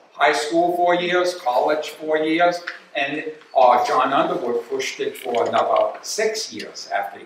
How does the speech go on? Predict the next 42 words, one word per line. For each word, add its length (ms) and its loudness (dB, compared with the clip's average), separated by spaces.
graduated. 640 -10
It 140 -8
takes 320 -4
a 140 -4
ma-, 240 -2
a 240 -4
certain 380 -2
amount 260 -6
of 100 -14
time 280 -10
to 260 -20
develop. 420 -4
They're 140 -6
not 220 -2
gonna 200 -4
happen 440 -4
overnight. 560 -6
Now, 200 2
if 60 -2
I 140 2
was 140 0
a 80 -6
hundred, 480 -2
if 140 -6
I 160 0
was 220 -6
a, 260 -8
uh, 160 -2
perhaps 460 0
a 80 -12
dash 480 0
man, 400 2
hundred 420 -6
meter, 400 -2
two 140 -8
hundred 320 -4
meter, 280 0
it's 160 -12
a 40 -8
lot 320 0
less 340 0
time. 280 -20